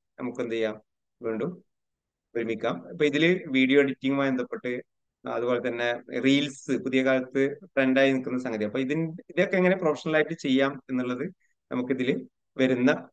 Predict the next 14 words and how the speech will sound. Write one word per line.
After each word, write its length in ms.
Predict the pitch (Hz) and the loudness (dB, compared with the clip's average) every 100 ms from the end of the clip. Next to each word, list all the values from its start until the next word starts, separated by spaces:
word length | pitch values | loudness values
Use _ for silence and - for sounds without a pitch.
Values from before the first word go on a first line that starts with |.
| 139 | 2
കാര്യങ്ങളാണ്. 480 | 120 110 101 90 | 2 2 -2 -4
ഓക്കെ, 680 | 87 _ _ _ - 135 180 _ _ _ _ _ _ _ _ _ 151 | -8 _ _ _ -6 -6 -6 _ _ _ _ _ _ _ _ _ -4
അപ്പോ 280 | 135 156 156 | 2 4 6
ഈ 380 | 156 156 151 - - | 6 2 0 -8 -20
പ്രോംപ്റ്റിങ്ങിന്റെ 760 | - 143 139 131 143 143 143 | 0 4 6 4 0 -2 0
ടെക്നിക്കുകള്, 680 | 139 127 131 127 131 127 127 _ _ _ - | 0 0 -2 -2 0 0 0 _ _ _ -10
നമുക്ക് 500 | 120 120 123 131 131 | -6 -6 -4 -2 -2
പിന്നെ 460 | - 131 113 110 110 107 107 107 110 113 110 - _ _ 131 | -2 -4 -2 -2 -2 -2 -2 -4 -8 -10 -14 -18 _ _ -8
വ്യത്യസ്ത 340 | 127 131 127 | -4 -4 -2
രീതിയിൽ 280 | 127 123 123 | -2 -2 -2
presentation, 720 | 123 113 117 117 - 117 - _ | -6 -6 -6 -6 -6 -10 -10 _
ഇ 200 | 120 117 | -12 -8
ബുക്കുകള്, 680 | 127 127 127 127 123 113 131 - _ _ _ | -4 -6 -6 -6 -4 -4 -6 -8 _ _ _
ബ്രോഷറുകള്, 840 | 123 120 120 127 120 113 117 123 | -2 0 -2 -4 -4 -2 -4 -6